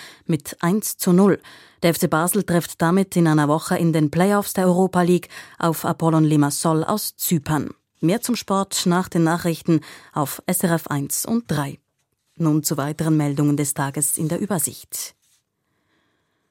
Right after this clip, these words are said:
Der Bund hat aus Spargründen ein Projekt gestoppt, das genauere Unwetterprognosen hätte ermöglichen sollen.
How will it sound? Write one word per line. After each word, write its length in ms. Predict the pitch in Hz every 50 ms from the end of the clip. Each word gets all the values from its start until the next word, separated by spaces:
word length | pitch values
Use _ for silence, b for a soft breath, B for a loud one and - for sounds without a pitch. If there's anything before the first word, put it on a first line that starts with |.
| _ _ _ _ _ _ _ _ _ _ _ _ _ _ -
Der 60 | 180
Bund 260 | 160 190 214 247 233
hat 140 | 214 226 -
aus 180 | 202 196 202 -
Spargründen 800 | - - 185 165 180 202 196 - 180 185 185 190 196 190 190 196
ein 220 | 180 170 170 170 -
Projekt 480 | 180 165 180 170 170 - - - -
gestoppt, 540 | - 196 165 - - 190 190 - - - - B B B B B
das 220 | B 180 165 - -
genauere 560 | 180 170 165 160 175 190 190 190 190 196 -
Unwetterprognosen 1160 | - 208 220 226 220 196 160 143 - 156 143 143 - 165 160 151 - 156 147 143 147 - 170 156
hätte 300 | 143 147 139 - 165 -
ermöglichen 580 | 160 160 160 156 156 151 165 151 - 175 165
sollen. 380 | 151 170 165 156 160 151 117